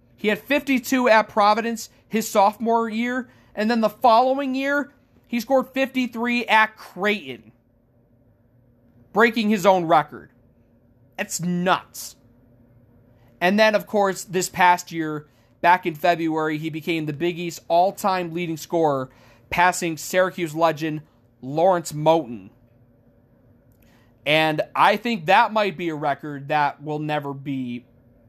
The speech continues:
broken in the Big East. Who knows with Angel Delgado's, but I feel like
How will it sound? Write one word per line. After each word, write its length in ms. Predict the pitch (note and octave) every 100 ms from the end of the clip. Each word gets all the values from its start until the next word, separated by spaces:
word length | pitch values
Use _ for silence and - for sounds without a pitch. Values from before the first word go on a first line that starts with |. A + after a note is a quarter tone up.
| C#3 -
broken 580 | D#3+ C3+ C#3+ A#2+ A2+ - _ -
in 180 | F#3 F3
the 80 | D3
Big 280 | D#3 C#3
East. 420 | C3 G#2+ - - - _ _ _ _ _ _ _ _ _ _ _ _ _ _ _ _ _ _ -
Who 100 | G3
knows 220 | A#3+ A#3
with 120 | A3
Angel 260 | A3+ A3 A3
Delgado's, 560 | G#3+ F#3+ G3 G#3+ A#3 F#3
but 220 | F3+ D#3 C3 -
I 260 | D#3 G3
feel 260 | F3+ G#3 G3+
like 200 | G3